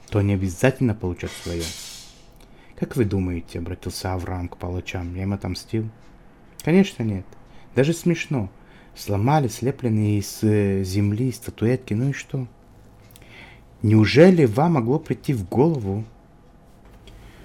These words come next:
что в истинном мире имеет какое-либо значение, что вы сожгли мои плоть и кости, прах земной? И не просто так сожгли, а во время веры в Бога,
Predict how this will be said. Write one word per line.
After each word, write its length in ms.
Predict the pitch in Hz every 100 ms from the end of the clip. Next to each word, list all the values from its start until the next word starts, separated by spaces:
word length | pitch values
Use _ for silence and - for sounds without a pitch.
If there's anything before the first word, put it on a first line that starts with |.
| -
что 240 | - - 107
в 100 | 131
истинном 480 | 147 - 123 117
мире 220 | 117 135 110
имеет 300 | 113 127 -
какое-либо 560 | - - 123 127 104
значение, 560 | 98 95 - 117 123 104
что 180 | - 104
вы 80 |
сожгли 400 | 104 98 90 101
мои 240 | 107 104 98
плоть 360 | - 95 95
и 20 | -
кости, 480 | - 92 - - - - - -
прах 220 | 98 98
земной? 360 | 98 87 82 82 - - - - -
И 40 | 98
не 100 | 98
просто 340 | - - 160
так 200 | 160 110
сожгли, 460 | - 90 - 90 82 - - - - - - - - -
а 60 |
во 60 | 92
время 320 | 95 104 98
веры 260 | 92 98 95
в 180 | 90
Бога, 380 | 87 107 107 92